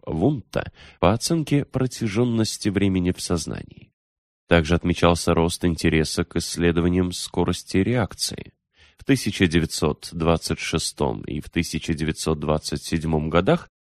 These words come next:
Бернис Грейвс, футбольный тренер и по совместительству соискатель степени магистра психологии в Стэнфорде, проводил исследование скорости реакции игроков стэнфордской футбольной команды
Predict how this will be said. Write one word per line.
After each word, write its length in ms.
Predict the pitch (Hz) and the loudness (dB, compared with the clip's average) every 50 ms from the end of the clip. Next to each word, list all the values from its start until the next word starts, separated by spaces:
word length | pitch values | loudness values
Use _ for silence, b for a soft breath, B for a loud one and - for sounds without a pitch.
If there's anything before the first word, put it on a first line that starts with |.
| _ | _
Бернис 640 | - 87 101 104 101 98 101 98 95 - - - - | 2 4 4 4 4 2 2 0 0 -2 -4 -6 -8
Грейвс, 680 | 92 98 90 98 120 151 160 123 - - - - - - _ _ _ | -8 -4 -2 0 0 0 0 0 -2 -2 -4 -4 -6 -8 _ _ _
футбольный 580 | - 90 82 78 73 80 78 71 73 80 90 92 | -2 -2 0 2 2 2 2 2 2 2 2 0
тренер 600 | - - 85 87 71 57 50 50 50 50 - - - | 0 -2 -2 -2 -2 -2 -4 -6 -10 -10 -12 -14 -10
и 160 | - - - | -8 -8 -6
по 120 | - - | -4 -6
совместительству 960 | - - 78 78 80 82 76 - - - 78 - - - - - - 67 73 | -4 -4 -4 -2 -2 -2 -2 -4 -6 -10 -6 -4 -4 -6 -6 -8 -6 -6 -4
соискатель 640 | - - - 87 - - - - 57 - - - - | -4 -2 -2 -2 -2 -4 -4 -6 -6 -6 -8 -10 -10
степени 480 | - - - - 80 80 - 80 78 78 | -10 -12 -6 -4 -4 -2 -2 -2 -2 0
магистра 600 | 80 82 82 73 82 78 - - - - 80 - _ | 0 0 0 0 -2 -4 -4 -4 -4 -4 -4 -6 _
психологии 720 | - - - 95 85 - - 85 76 71 62 - - 67 - | -10 -8 -6 -6 -4 -2 -2 0 0 -2 -4 -6 -8 -8 -8
в 80 | - - | -8 -10
Стэнфорде, 760 | - - - 143 156 - - - - - - - - - - _ _ _ _ | -8 -6 -4 -4 -4 -4 -4 -6 -6 -6 -8 -12 -12 -14 -16 _ _ _ _
проводил 420 | - 95 98 131 143 190 208 202 | 2 4 4 4 4 2 2 0
исследование 540 | 180 - - 143 160 156 151 143 147 143 143 | 0 -2 -2 -2 0 0 0 0 0 0 0
скорости 500 | - - - 139 131 131 120 - - 120 | -2 -2 -2 -2 -2 -2 -4 -4 -2 -2
реакции 440 | 113 120 117 113 - - - 110 104 - - 110 | 0 0 0 -2 -4 -4 -2 -2 -2 -2 -2 -2
игроков 520 | 101 98 104 95 - - - 69 - - | 0 2 2 0 0 0 0 -2 -2 -2
стэнфордской 720 | - - - - 64 60 - - - - - - - - 78 | -6 -6 -4 -4 -4 -4 -4 -8 -8 -8 -10 -10 -6 -6 -4
футбольной 400 | - 78 76 76 80 78 73 73 | -4 -4 -4 -2 -2 -2 -2 -4
команды 480 | - - 117 131 165 175 123 87 - - | -4 -4 -2 -2 0 -2 -2 -4 -6 -8